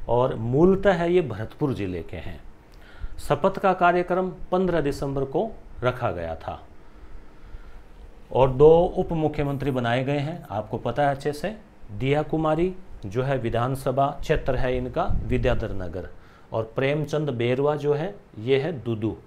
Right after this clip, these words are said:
ठीक है, दोनों को ही उप मुख्यमंत्री जो है वो बनाया गया है। प्रोटेम स्पीकर कौन थे, ये इंपॉर्टेंट प्रश्न यहाँ से बनता है, तो आपको ध्यान रखना है, कालीचरण सराफ।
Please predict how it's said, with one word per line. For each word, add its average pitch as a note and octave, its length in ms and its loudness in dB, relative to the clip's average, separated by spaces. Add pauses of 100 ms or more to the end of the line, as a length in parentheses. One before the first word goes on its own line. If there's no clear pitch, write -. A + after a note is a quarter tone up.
(380)
ठीक C3+ 180 -2
है, G3+ 140 -2 (420)
दोनों D#3 260 4
को E3 180 2
ही E3+ 220 2 (200)
उप F#3 160 2
मुख्यमंत्री C#3+ 600 0
जो A#2+ 140 2
है A2+ 100 -2
वो D3 320 -2 (260)
बनाया G#2+ 340 0
गया G2 220 -4
है। - 340 -12 (640)
प्रोटेम F#3+ 540 4
स्पीकर F3 420 -2
कौन A2+ 420 2
थे, A#2 60 -4
ये D#3 220 2
इंपॉर्टेंट C3 500 -2
प्रश्न A#2+ 280 -6
यहाँ G2 180 -6
से A2 160 -8
बनता F#2+ 360 -4
है, D3+ 180 -6
तो - 140 -4
आपको G2+ 240 -2
ध्यान F#2+ 240 -6
रखना A2+ 280 -6
है, D#3 220 -6 (120)
कालीचरण B2 540 0 (160)
सराफ। F2 540 -8